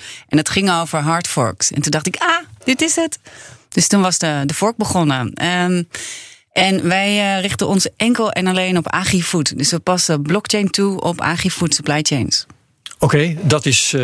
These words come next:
Speaker 2: landbouwproducten dus, eh, voor de, voor de voedselindustrie.
Speaker 1: Ja.
Speaker 2: Wat, eh, kan een blockchain daaraan bijdragen?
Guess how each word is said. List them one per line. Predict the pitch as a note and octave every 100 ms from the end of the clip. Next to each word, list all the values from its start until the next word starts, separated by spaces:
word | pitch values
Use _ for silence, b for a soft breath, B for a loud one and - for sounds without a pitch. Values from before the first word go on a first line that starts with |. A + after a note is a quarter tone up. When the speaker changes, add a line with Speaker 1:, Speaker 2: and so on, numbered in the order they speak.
| A#2+
Speaker 2:
landbouwproducten | A#2+ A2+ C3+ E3+ E3+ - D3 C#3+ -
dus, | C3+ C3 -
eh, | C3+ A#2
voor | G#2 B2
de, | A2 G#2
voor | - A2+
de |
voedselindustrie. | G#2+ D3+ D3 C#3+ B2 - B2 B2 B -
Speaker 1:
Ja. | F#3+ -
Speaker 2:
Wat, | A#2 F3 -
eh, | F#3 F3 C#3+ C3+
kan | F3 D#3 D#3
een | C3
blockchain | A#2 - - D#3 C#3+
daaraan | C#3+ C#3+ C3
bijdragen? | A#2 G#2+ G#2 F#2+ G2+